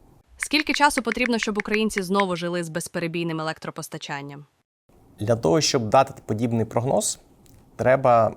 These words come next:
Speaker 2: мати відповідь на два інших питання. Перше питання: як довго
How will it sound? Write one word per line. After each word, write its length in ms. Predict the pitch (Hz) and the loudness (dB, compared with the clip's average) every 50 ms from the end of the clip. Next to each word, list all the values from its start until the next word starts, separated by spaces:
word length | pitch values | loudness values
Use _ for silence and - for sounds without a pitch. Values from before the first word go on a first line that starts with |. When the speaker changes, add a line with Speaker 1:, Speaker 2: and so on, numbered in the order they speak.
| - - | -8 -6
Speaker 2:
мати 360 | 113 110 123 131 127 - 110 | 0 2 2 2 2 0 -4
відповідь 580 | 120 165 180 - - 131 117 113 107 - - _ - | -4 -4 -6 -6 -8 -4 -4 -4 -4 -6 -14 _ -6
на 420 | 110 110 110 113 110 110 104 104 104 | -2 0 2 4 4 4 2 0 -2
два 340 | 98 95 104 113 123 131 127 | -4 -2 2 4 4 4 4
інших 400 | - - 117 117 117 - 110 - | 2 0 -2 -2 -2 -4 -8 -8
питання. 420 | - - - - - - - - - _ _ _ _ _ - - - - - - _ - - | -8 -4 -4 -4 -6 -6 -12 -16 -20 _ _ _ _ _ -20 -20 -20 -20 -20 -20 _ -14 0
Перше 320 | - 139 165 185 - - | 2 2 2 2 0 -4
питання: 720 | 147 - 123 - - 120 117 113 110 107 104 104 101 107 107 - _ - | -2 -4 -4 0 2 2 2 2 2 0 0 -2 -2 -4 -6 -10 _ -8
як 320 | 107 107 123 123 113 117 | -2 2 2 2 2 2
довго 640 | 110 107 135 160 185 180 156 131 120 110 107 104 | 0 2 2 2 4 2 0 0 0 -2 -2 -2